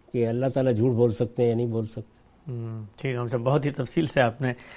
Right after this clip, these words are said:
Speaker 2: اظہار خیال کیا۔ آخری چند سیکنڈ میں چاہتا ہوں ایک comment آپ سے اس بحث سے related لے لوں۔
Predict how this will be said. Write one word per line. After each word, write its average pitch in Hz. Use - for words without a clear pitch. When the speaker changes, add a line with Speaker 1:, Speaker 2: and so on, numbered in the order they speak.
Speaker 2:
اظہار 127
خیال 156
کیا۔ 151
آخری 151
چند 156
سیکنڈ 147
میں 143
چاہتا 143
ہوں 160
ایک -
comment 139
آپ 127
سے 139
اس -
بحث 120
سے 107
related 139
لے 135
لوں۔ 156